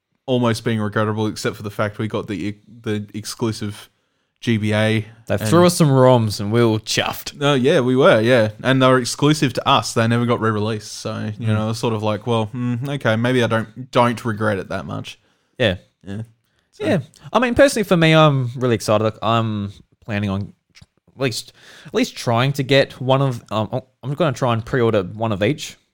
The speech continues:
Speaker 2: Not, not the Xboxes, I mean the Xbox and the PlayStation.
Speaker 1: Yeah.
Speaker 2: Um, so I'm, I'm really quite excited, uh, for the next generation consoles. And, um,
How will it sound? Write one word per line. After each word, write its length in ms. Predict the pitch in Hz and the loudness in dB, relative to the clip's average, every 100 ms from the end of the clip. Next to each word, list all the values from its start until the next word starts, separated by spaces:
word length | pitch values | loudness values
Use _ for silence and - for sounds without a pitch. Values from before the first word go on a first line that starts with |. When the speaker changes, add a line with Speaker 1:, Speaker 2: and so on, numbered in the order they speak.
| _ | _
Speaker 2:
Not, 180 | 160 160 | -4 0
not 260 | 151 - - | 0 -2 -6
the 100 | 117 | -4
Xboxes, 520 | 110 107 - 87 95 | -2 -4 -6 -8 -8
I 20 | |
mean 160 | 98 98 | -6 -4
the 80 | 101 | -2
Xbox 340 | 101 110 92 | -2 -4 -6
and 80 | 92 | -8
the 40 | |
PlayStation. 540 | 92 92 92 - 107 98 - | -4 -4 -4 -8 -8 -12 -12
Speaker 1:
Yeah. 80 | 113 _ _ _ _ | -16 _ _ _ _
Speaker 2:
Um, 360 | - 104 104 101 | -2 0 0 0
so 140 | 120 | 2
I'm, 180 | 135 180 | 4 4
I'm 220 | 131 185 233 | 4 2 2
really 280 | 139 117 | 2 2
quite 240 | 113 - 110 | 0 0 0
excited, 400 | - 110 107 107 - | 2 0 0 -2 -12
uh, 240 | 98 98 92 | -6 -4 -4
for 140 | - | -4
the 80 | 101 | -6
next 160 | 98 92 | -6 -4
generation 380 | 104 98 98 90 | -4 -4 -4 -6
consoles. 400 | 101 98 104 104 | -6 -2 -2 0
And, 160 | 107 95 _ _ _ | -4 -6 _ _ _
um, 320 | - 131 127 | -2 0 0